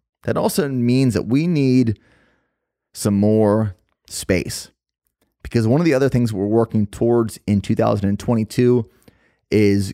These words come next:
going to retail. So right now, our business model was about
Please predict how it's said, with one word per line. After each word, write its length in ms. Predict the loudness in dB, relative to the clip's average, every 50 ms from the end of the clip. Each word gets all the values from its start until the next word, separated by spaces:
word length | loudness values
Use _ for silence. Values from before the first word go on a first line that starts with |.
| -8 -4
going 320 | -2 -2 0 0 0 -2
to 180 | -2 -2 -2 0
retail. 600 | 0 0 0 0 0 0 0 0 0 -4 -6 -10 -14 -18 _ _ _ _ _ _ _ _ _ _
So 280 | -4 0 2 2 2 2
right 220 | 2 2 0 0
now, 360 | 0 0 0 0 0 -2 -2 0
our 160 | 0 0 0
business 400 | 2 2 0 0 0 0 -2 -2
model 320 | 0 0 0 2 0 0 0
was 180 | 0 0 0
about 500 | -2 -2 -2 0 0 0 0 0 -2 -6